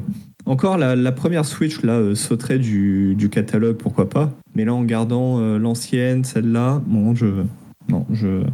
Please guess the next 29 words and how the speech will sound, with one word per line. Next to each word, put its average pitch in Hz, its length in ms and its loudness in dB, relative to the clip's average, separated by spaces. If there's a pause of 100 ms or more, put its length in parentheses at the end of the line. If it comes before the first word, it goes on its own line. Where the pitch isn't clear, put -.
(1040)
j'attends 113 300 0
de 117 60 4
voir, 170 220 2
hein. 165 120 2
Peut-être 120 360 0
que 107 100 2
ça 107 160 0
va 101 80 2
être 101 120 -2
un 98 80 4
carton 123 680 2
et 104 100 2
que, 101 400 -2 (1400)
et 107 60 2
que - 120 -2
par 95 160 0
la 104 120 4
force 101 240 0
des 107 140 2
choses, 113 380 0
euh, 95 300 0
la, 95 420 0
la 95 200 0
Switch, - 580 -4
euh, 95 260 0 (640)
première 101 380 0
du 101 160 0
nom, 107 260 2
euh, 92 300 -2